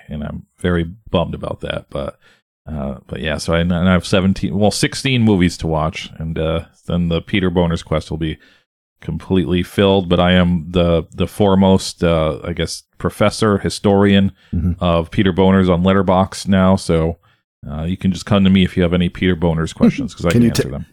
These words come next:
Speaker 2: can you tell a Boner's flick when you see it now? Can you spot it
Speaker 1: He
Speaker 2: a mile
Speaker 1: doesn't
Speaker 2: away?
Speaker 1: re-, he doesn't really have, like, a very distinct style. It's just, it's comedy. It's kinda screwball comedy, but he's
Speaker 2: Mm-hmm.
Speaker 1: not really great at directing it either. So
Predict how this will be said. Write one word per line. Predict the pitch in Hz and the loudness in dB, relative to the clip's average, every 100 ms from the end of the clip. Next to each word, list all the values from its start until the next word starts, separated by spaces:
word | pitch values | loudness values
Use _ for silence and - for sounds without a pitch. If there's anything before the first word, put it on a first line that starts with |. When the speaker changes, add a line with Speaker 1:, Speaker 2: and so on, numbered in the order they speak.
| - | 0
Speaker 2:
can | 107 | 4
you | 110 | 4
tell | 113 104 | 4 4
a | 101 | 4
Boner's | 98 104 107 107 | 2 4 4 2
flick | - 110 107 | 0 0 2
when | 110 | 2
you | 101 | 2
see | - 104 | 2 2
it | 107 - | 2 2
now? | 117 120 | 2 0
Can | 113 98 | 0 0
you | 95 | 0
spot | - - 95 | -2 0 0
it | 98 | 2
Speaker 1:
He | 165 | 0
Speaker 2:
a | |
mile | 214 | 0
Speaker 1:
doesn't | - | 0
Speaker 2:
away? | 190 254 | 0 0
Speaker 1:
re-, | - 151 | 2 2
he | |
doesn't | 196 226 247 185 | 2 2 2 2
really | 175 170 135 | 2 2 2
have, | 131 131 | 2 2
like, | 113 98 | 2 4
a | 92 87 | 2 2
very | 98 98 90 | 2 2 2
distinct | - - 90 | -2 -2 -2
style. | - 82 78 80 | 0 0 0 -2
It's | - | -4
just, | 92 - 95 | -10 -8 -10
it's | - | -4
comedy. | 120 127 131 139 139 | 0 2 2 0 0
It's | 90 - | -2 -2
kinda | 107 95 | 0 0
screwball | - 117 104 104 | 0 0 2 2
comedy, | 110 101 95 101 95 - | 2 2 4 2 0 -2
but | 87 | -6
he's | 80 | -4
Speaker 2:
Mm-hmm. | 85 82 | -2 2
Speaker 1:
not | 101 107 92 | 2 2 0
really | 92 98 87 | 2 2 4
great | 92 90 | 0 0
at | 95 85 | -4 0
directing | 90 92 104 | 0 0 0
it | 104 | 2
either. | 92 95 104 | 2 0 -2
So | 110 92 87 82 | 0 0 2 0